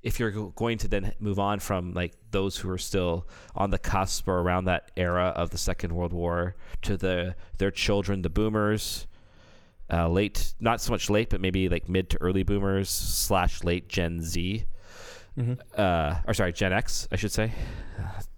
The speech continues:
Speaker 1: one of the gens, you know?
Speaker 2: Yeah.
Speaker 1: Um,
Speaker 2: <laughs>
Speaker 1: again, 'cause we're, these generational categories are not absolute, okay? They're not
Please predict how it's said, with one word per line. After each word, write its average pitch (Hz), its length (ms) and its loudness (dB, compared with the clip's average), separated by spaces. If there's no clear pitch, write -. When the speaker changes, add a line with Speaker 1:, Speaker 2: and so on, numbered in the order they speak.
Speaker 1:
one 87 120 -2
of 76 60 -6
the 71 80 -8
gens, - 420 -10
you 95 100 -4
know? 87 140 -4
Speaker 2:
Yeah. - 180 2
Speaker 1:
Um, 92 320 2
Speaker 2:
<laughs> - 100 -6
Speaker 1:
again, 123 220 0
'cause - 140 2
we're, 185 80 -2
these 139 200 -2
generational 160 380 2
categories 101 460 2
are - 20 2
not 92 140 2
absolute, 76 400 0
okay? 82 180 0
They're 87 140 -2
not 90 280 -2